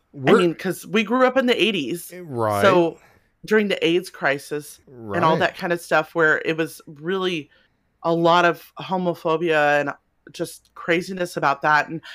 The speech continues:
Speaker 2: how far we've come in the last thirty years,
Speaker 1: Right.
Speaker 2: forty years is amazing. And I love to see our
Speaker 1: <laughs>
Speaker 2: kids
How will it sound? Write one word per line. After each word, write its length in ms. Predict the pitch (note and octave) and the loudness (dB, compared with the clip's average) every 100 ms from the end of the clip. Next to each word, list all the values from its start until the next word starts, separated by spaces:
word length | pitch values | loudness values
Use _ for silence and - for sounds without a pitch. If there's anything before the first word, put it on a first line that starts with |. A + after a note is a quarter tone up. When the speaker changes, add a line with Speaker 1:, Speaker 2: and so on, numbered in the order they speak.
| - | -18
Speaker 2:
how 260 | - G3+ G#3+ | -4 0 0
far 280 | - G3+ G#3 | 2 0 0
we've 240 | F#3+ F3 | -4 -10
come 240 | - E3+ D#3+ | -4 -2 -2
in 80 | |
the 80 | D3+ | -2
last 360 | C#3+ C3+ C#3+ - | -2 -2 -4 -6
thirty 220 | D3 C#3 | -6 -6
years, 520 | C3 A2+ - - - _ - | -6 -6 -6 -8 -14 _ -12
Speaker 1:
Right. 180 | B2 A#2+ | -4 2
Speaker 2:
forty 180 | - C3+ | 2 2
years 420 | A#2+ - D3+ - - - _ | -4 -4 -6 -12 -20 -20 _
is 180 | F#3+ F3+ | -4 -2
amazing. 680 | G3 F3+ D#3+ D3+ D3+ D3+ D#3+ | -2 0 2 2 0 0 0
And 120 | - | 2
I 80 | E3 | 4
love 320 | D#3+ F3 F3+ F#3 | 4 4 2 0
to 80 | |
see 260 | G#3 - F3+ | -6 -4 -2
our 100 | D3+ | -2
Speaker 1:
<laughs> 200 | - - | -2 -2
Speaker 2:
kids 440 | E3+ D3 C#3+ - | -2 -2 -8 -18